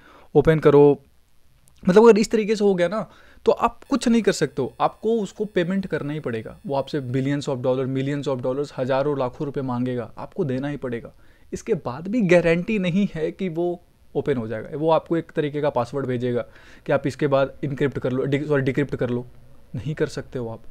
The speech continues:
मतलब आपका सिस्टम ब्लॉक, हमारा और आपका तो छोड़ो, कॉमन मैन की। यूनाइटेड स्टेट्स में पिछले तीन चार दिनों में जो अटैक्स हुए इधर, पिछले एक वीक की अगर मैं आपको बताऊंगा ना कहानी, आप शॉक हो जाओगे।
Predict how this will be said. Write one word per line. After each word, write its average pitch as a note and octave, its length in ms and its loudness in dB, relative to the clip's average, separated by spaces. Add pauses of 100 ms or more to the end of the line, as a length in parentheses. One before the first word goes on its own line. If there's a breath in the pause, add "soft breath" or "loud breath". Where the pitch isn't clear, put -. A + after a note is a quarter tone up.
(480 soft breath)
मतलब G3+ 380 0
आपका G#3 600 -4
सिस्टम G#3+ 360 0
ब्लॉक, D#3 440 2 (1500)
हमारा D#3 420 0
और E3+ 200 0
आपका D#3+ 280 0
तो E3 100 -8
छोड़ो, D3+ 220 -4
कॉमन C#3+ 320 -2
मैन C3 240 -2
की। F#3+ 260 -6 (1160 soft breath)
यूनाइटेड D#3+ 340 2
स्टेट्स G3+ 260 0
में G#3 100 -2
पिछले G#3 200 -6
तीन F#3+ 160 -4
चार E3+ 180 0
दिनों F3+ 220 -4
में F3+ 120 -4
जो E3+ 80 0
अटैक्स D3 420 0
हुए D3+ 120 -2
इधर, C3+ 120 0
पिछले C#3+ 300 -4
एक D3 120 -6
वीक C#3 160 -6
की D#3+ 80 -2
अगर C#3+ 140 -2
मैं C#3+ 120 -4
आपको B2+ 180 -8
बताऊंगा C3 460 -4
ना A#2+ 80 -6
कहानी, C3 280 -8
आप E3 120 -4
शॉक D3 300 -4
हो C3+ 80 -4
जाओगे। G#2+ 320 -6